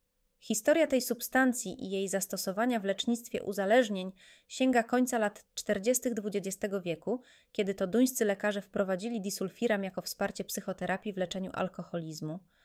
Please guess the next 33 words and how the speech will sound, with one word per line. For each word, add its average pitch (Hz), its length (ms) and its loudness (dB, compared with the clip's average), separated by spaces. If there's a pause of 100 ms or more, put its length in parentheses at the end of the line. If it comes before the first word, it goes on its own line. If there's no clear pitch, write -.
(340)
Co 214 120 -2
ciekawe, 285 380 0
substancja 254 540 2
ta 226 160 -2
była 214 260 0
dobrze 214 320 2
znana 202 280 -2
już 190 140 -6
wcześniej, 165 580 -6 (360)
bowiem 196 300 2
w 185 40 -4
latach 226 300 4
trzydziestych 233 600 0
używano 208 400 -2
jej 196 160 -2
z - 80 -8
powodzeniem 190 600 -2
w 180 60 -8
zakładach 190 460 -2
wulkanizacyjnych 185 920 -4 (420)
do 190 140 2
przyspieszania 196 640 -4
tego 180 200 -4
procesu, 175 580 -8 (640)
a 190 60 -4
kilka 311 300 2
lat 247 180 4
później 269 400 4
zyskała 208 400 2
popularność 208 720 0
jako 185 220 -4
silny 240 380 2
środek 190 520 -2